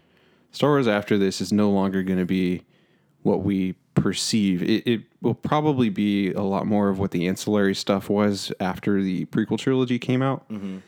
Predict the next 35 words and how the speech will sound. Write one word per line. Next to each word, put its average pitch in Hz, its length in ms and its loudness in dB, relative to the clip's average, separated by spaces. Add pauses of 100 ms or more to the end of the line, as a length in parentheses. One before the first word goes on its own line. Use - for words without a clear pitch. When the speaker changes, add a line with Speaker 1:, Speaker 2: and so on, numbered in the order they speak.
(220)
Speaker 1:
But 104 140 2
I 107 60 4
don't 151 180 2
think 151 180 0
it, 110 180 2
it's 101 300 -2
ever 104 160 0
gonna 104 220 2
return 101 680 0
to, 98 520 -2 (1080)
um, - 400 -6 (1300)
what 110 160 0
the 104 140 2
original 107 420 2
trilogy 101 420 0
brought 98 300 0
out 95 180 0 (220)
a-, - 40 -2
in 101 80 0
a 95 100 0
lot 92 200 -2
of 85 100 -6
us. - 260 -8 (140)
Because 95 240 -2
Speaker 2:
Yeah. 110 80 2
Speaker 1:
that 110 60 2
was 107 100 0
a 104 60 0
very 104 260 2
specific - 800 -2
kind 98 600 -2 (680)
of - 160 -6
story 113 500 0
and 101 120 -2
specific 110 600 -2